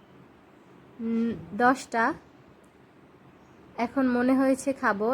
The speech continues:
এই যে এখন কেটে নিয়েছি, ছিলিয়ে নিয়েছি, এখন কুচি কুচি করে নেব। এই যে দেখুন, এইভাবে কেটে নিয়েছি। এইভাবে কেটে নিলে তাড়াতাড়ি সেদ্ধ হয় এবং খেতেও ভালো লাগে। এইভাবে কেটে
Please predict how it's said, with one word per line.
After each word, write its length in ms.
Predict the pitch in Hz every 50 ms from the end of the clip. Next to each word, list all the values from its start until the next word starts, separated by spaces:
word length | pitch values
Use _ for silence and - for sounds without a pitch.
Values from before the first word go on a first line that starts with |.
| 269 247 220
এই 80 | 220 208
যে 80 | 247 269 330 339 - - - - - - - - - - - - - - - - - 226
এখন 180 | 233 - 262 254 254 254 247 240 - - - -
কেটে 220 | 269 269 269 - 277 285
নিয়েছি, 260 | 285 277 262 262 - 277 262 -
ছিলিয়ে 240 | 254 233 247 254 240
নিয়েছি, 200 | 247 254 247 - 285 254
এখন 140 | 247 254 247 226
কুচি 160 | 254 233 247 233
কুচি 160 | 247 233 - 240 240
করে 140 | 240 240 240 247
নেব। 120 | 240 233 262 330 415 403 294
এই 40 | 226 214
যে 60 | 226 220 233
দেখুন, 220 | 233 - - 262 262 240
এইভাবে 240 | 214 214 233 226 240 240 -
কেটে 180 | 226 226 240 226 233
নিয়েছি। 300 | 240 240 240 - - 302 403 - - - - - - - - - - - - - - - - 240
এইভাবে 240 | 226 247 240 233 247 247
কেটে 180 | 254 247 254 254 254
নিলে 200 | 262 254 269 285 320 330 320
তাড়াতাড়ি 360 | 277 240 233 226 226 233 247 247 247
সেদ্ধ 240 | 254 214 202 202 214 254 262 262 254 233
হয় 240 | 254 247 262 294 339 392 - - -
এবং 180 | 220 214 220 220 220 226 220
খেতেও 300 | - 247 240 - 240 240 220 208
ভালো 160 | 233 214 208 208 202
লাগে। 240 | 202 202 208 220 311 370 - - - - - - - - - - - - - - - - - - - - - - - - - - - - 233 - - 220
এইভাবে 240 | 226 247 247 240 240 240
কেটে 180 | 233 226 226